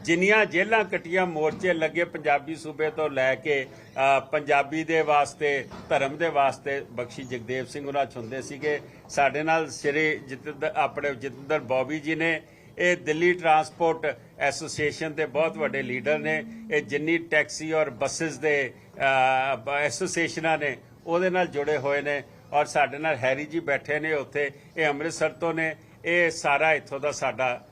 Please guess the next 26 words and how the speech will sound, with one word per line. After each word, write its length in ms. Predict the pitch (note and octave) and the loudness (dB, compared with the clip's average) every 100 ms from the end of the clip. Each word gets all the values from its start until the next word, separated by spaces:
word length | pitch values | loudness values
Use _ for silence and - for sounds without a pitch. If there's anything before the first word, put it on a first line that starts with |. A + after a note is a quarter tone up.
| - - | -20 -8
ਪ੍ਰਬੰਧ 380 | B2+ C#3 C#3+ | -2 0 -2
ਦੇਖਦੇ 400 | B2 A2+ G#2+ A#2 | -2 -4 -2 -4
ਨੇ। 180 | A2 G#2+ F#2+ - - | -4 -8 -12 -20 -16
ਸੋ 200 | - C#3 | -6 -4
ਇਹਨਾਂ 240 | C#3 C3+ | -2 -2
ਦੀ 80 | A#2+ | -6
ਇੰਟਰੋਡਕਸ਼ਨ 540 | F#2+ F2+ F2+ - F2 | -10 -14 -16 -16 -18
ਹੈ 40 | E2 | -18
ਜੀ। 420 | - - - B2+ | -20 -20 -20 -14
ਬਿਲਕੁਲ 400 | A#2+ C#3+ E3 F#3+ | -6 -6 -4 -6
ਠੀਕ 260 | C#3 D#3+ F3 | -4 -4 -4
ਹੈ 40 | |
ਤੁਹਾਡੀ 420 | E3+ D#3+ C3 B2+ | -2 -4 -2 -2
ਗੱਲ। 200 | C#3+ D#3+ - - C3 | -2 -2 -6 -12 -10
Even 240 | C#3 D#3+ | -4 -2
ਇਹ 100 | E3 | -2
ਜਿਹੜੀ 280 | D#3 D3+ D3+ | -2 -4 -2
ਇਹ 60 | D3 | -4
ਸਾਡੀ 340 | - B2+ C3+ | -2 -4 -4
ਸਾਈਕਲ 440 | B2 A2+ A2 C#3+ C#3 | -6 -6 -6 -8 -4
ਯਾਤਰਾ 380 | A2+ G2+ B2 | -4 -4 -6
ਹੈ 80 | A#2+ | -6
ਨਾ, 180 | A#2 G3 - - - - - | -6 -12 -14 -20 -20 -20 -6
ਇਹਦੇ 300 | D#3+ E3 F3 | -4 0 -2
ਵਿੱਚ 400 | E3 F3 G3+ F#3 - - - - - D3 | 0 -2 -2 -6 -6 -14 -16 -18 -6 -4
ਅਸੀਂ 420 | - F3 F#3+ F#3 | 0 2 4 2